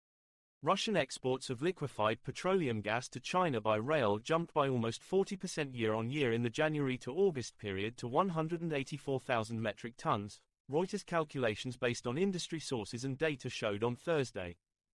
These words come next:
Traders also said that Russian L P G rail supplies to China in July and August returned to monthly average levels of around twenty-five thousand tons following a slump in May and June due to restrictions imposed by Russian railways to tackle bottlenecks.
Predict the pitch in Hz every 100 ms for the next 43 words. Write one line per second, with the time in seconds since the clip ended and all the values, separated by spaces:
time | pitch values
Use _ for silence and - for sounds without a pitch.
0 | _ _ _ - 185 202 202 170 214 -
1 | 143 - 110 117 120 123 170 - 170 139
2 | 127 131 120 123 123 160 170 139 - 117
3 | 107 110 110 156 - 160 123 110 120 131
4 | 147 175 120 113 147 180 123 101 - 131
5 | 160 160 156 135 156 180 175 165 131 120
6 | 127 131 110 117 117 113 107 104 107 -
7 | 180 190 185 170 160 - 139 113 110 107
8 | 139 131 - 143 131 117 120 - 196 170
9 | 117 113 117 135 151 160 147 135 110 107
10 | 143 170 160 - 170 139 127 117 143 139
11 | 135 117 - 143 123 113 - 117 175 170
12 | 107 101 - - - 117 - 113 156 156
13 | 117 95 87 - -